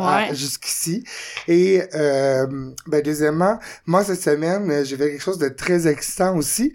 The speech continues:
Speaker 1: J'ai été invité par nos amis de Trois-Bières
Speaker 2: Ouais.
Speaker 1: à participer, euh, au visionnement d'une émission dont on a parlé
Speaker 2: Ouais.
Speaker 1: justement la semaine
Speaker 2: Ouais.
Speaker 1: dernière,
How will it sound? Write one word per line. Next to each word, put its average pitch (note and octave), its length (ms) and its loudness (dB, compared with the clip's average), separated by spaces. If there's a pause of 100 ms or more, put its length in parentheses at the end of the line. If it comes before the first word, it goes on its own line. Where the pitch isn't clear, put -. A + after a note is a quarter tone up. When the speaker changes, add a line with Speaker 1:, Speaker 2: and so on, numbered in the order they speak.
(360)
Speaker 1:
J'ai D#3 140 2
été E3 320 4
invité D#3+ 260 -6
par F3 160 -6
nos D3+ 260 2
amis D3+ 300 0
de D3 160 2
Trois-Bières D#3 760 0
Speaker 2:
Ouais. G#3+ 400 2
Speaker 1:
à C#3 140 2
participer, G3 960 0
euh, C#3 580 -2 (140)
au E3 80 0
visionnement E3 720 2
d'une C#3+ 500 2
émission D3+ 400 -2
dont A3 140 0
on D3+ 120 0
a C#3 80 -2
parlé C#3+ 380 0
Speaker 2:
Ouais. A3+ 160 4
Speaker 1:
justement F#3+ 220 2
la D#3 160 2
semaine E3+ 220 0
Speaker 2:
Ouais. E3+ 60 0
Speaker 1:
dernière, G3 500 2